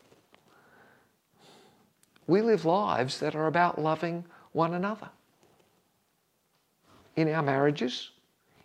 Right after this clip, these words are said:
in our communities, in terms of the way we relate to people at work, the way we relate to our government, we are called to live lives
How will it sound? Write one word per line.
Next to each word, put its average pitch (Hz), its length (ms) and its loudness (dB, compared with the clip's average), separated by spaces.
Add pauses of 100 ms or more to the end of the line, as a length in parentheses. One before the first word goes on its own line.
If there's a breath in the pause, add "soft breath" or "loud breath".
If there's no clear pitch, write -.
(160)
in 127 140 0
our 143 140 6
communities, 180 840 0 (440 soft breath)
in 143 100 2
terms 135 260 4
of 143 100 2
the 143 80 4
way 131 220 8
we 160 120 8
relate 151 380 8 (280 loud breath)
to 135 100 -2
people 147 360 2
at - 80 0
work, 156 380 6
the 123 60 0
way 120 180 6
we 147 80 6
relate 160 360 6
to 180 100 4
our 170 120 10
government, 127 440 6 (560 loud breath)
we 160 480 6 (180)
are 185 100 -2
called 147 520 6
to 139 100 0
live 143 300 4
lives 127 540 2